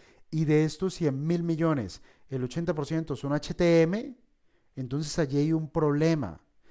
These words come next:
En cambio, si tenemos otro banco con cien mil millones en bonos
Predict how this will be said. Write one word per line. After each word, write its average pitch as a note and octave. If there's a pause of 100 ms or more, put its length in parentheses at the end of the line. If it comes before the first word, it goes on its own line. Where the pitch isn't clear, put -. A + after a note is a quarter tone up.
(340)
En D3+
cambio, F3+
si G3+
tenemos F3+
otro F#3
banco F#3
con F3+
cien C#3+
mil F#3+
millones F3
en D#3+
bonos D3